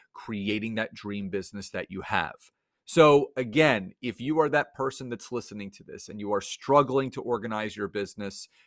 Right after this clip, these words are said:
you feel like you're all over the place, you're not growing and scaling the way that you want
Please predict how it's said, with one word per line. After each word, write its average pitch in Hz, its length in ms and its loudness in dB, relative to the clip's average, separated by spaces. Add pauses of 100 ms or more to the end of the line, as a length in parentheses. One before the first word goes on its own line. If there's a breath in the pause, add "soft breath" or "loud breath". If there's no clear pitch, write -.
(120)
you 101 100 -8
feel 143 320 0
like 131 220 2
you're 123 100 2
all 113 160 2
over 107 180 -2
the 101 80 -8
place, 101 320 -8
you're 92 120 -4
not 120 420 4 (260 soft breath)
growing 117 400 2
and 107 100 -8
scaling 110 520 -6
the 101 100 -4
way 104 280 -4
that 101 200 -8
you 101 160 -10 (120)
want 95 440 -4